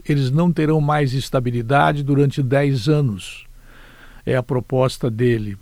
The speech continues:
Durante esse estágio probatório, as pessoas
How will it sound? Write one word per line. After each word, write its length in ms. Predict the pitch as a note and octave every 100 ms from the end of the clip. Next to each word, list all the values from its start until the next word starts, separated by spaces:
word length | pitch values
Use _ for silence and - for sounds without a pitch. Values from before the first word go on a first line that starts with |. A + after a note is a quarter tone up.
| -
Durante 440 | C3+ C#3+ D#3 -
esse 300 | C#3+ C#3 -
estágio 540 | C#3+ - - C#3+ C3+ A2+
probatório, 920 | - A#2+ A2+ G#2+ - D#3 E3 C#3 A2+ - - - -
as 120 | C#3
pessoas 680 | - C3 - D#3+ D#3+ D3 -